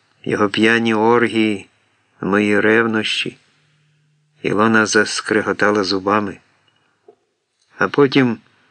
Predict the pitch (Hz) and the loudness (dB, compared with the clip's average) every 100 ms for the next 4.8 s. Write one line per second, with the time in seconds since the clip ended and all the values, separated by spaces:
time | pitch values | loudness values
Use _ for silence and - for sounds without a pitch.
0 | _ _ _ _ _ _ _ _ _ - | _ _ _ _ _ _ _ _ _ 0
1 | 107 123 139 131 120 156 151 139 143 139 | 2 4 2 0 0 0 2 0 0 0
2 | 131 147 165 156 151 139 131 135 - 123 | 0 0 0 2 2 0 0 2 2 2
3 | 113 147 160 156 151 123 131 131 160 151 | 4 4 4 2 0 2 2 4 2 4
4 | 147 135 135 123 127 131 101 - | 2 2 0 0 0 2 0 -4